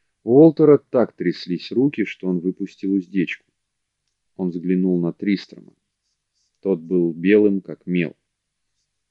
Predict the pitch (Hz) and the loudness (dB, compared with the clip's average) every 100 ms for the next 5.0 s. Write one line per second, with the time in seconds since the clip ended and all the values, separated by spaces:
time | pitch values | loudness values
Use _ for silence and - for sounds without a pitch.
0 | _ - 95 95 107 101 95 - - 107 | _ -4 0 0 0 2 2 0 -4 -6
1 | - 92 - - 80 98 123 120 135 123 | -4 -6 -6 -8 -4 0 -2 -2 -6 -4
2 | 131 123 120 - _ _ _ _ 90 92 | -2 -2 -6 -12 _ _ _ _ -4 0
3 | 87 82 82 85 107 87 87 87 87 87 | 0 -2 -6 -2 0 2 0 0 -4 -4
4 | 85 _ _ _ 85 78 - 69 69 | -6 _ _ _ -12 -12 -12 -12 -12